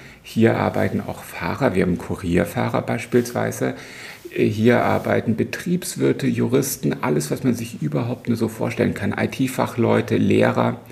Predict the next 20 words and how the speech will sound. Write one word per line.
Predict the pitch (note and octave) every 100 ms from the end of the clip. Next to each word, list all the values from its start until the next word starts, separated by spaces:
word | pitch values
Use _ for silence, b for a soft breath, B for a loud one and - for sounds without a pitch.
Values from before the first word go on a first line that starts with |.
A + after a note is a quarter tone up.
| B B B
also | - A2 A#2 -
alles | A2+ A#2+ -
ist | -
dabei. | F#2 - D2+ D2+ - - B B B B B B B
Und, | B2+ B2+ C3 B2+
äh, | A#2+ A#2 A2+
was | A2 A2+ A2
wir | A2
auch | A#2 -
haben, | C#3 C3+
wir | B2
haben, | B2 A#2+ B B B -
ähm, | A#2+ A2+ A#2 A#2+ B2 -
sehr | A2 A2 C3+
verschiedene | C#3 C3+ - B2 B2 A2+
Arbeitszeitmodelle. | G2 G#2+ A#2+ - - G2 F2 G2 F2 - D#2+ D2+ -
Also | D#2+ E2+ A2
wir | G#2
haben | G2+
Teilzeitmodelle, | - A#2 - - B2+ - A#2 A#2 A2+ A2 A2+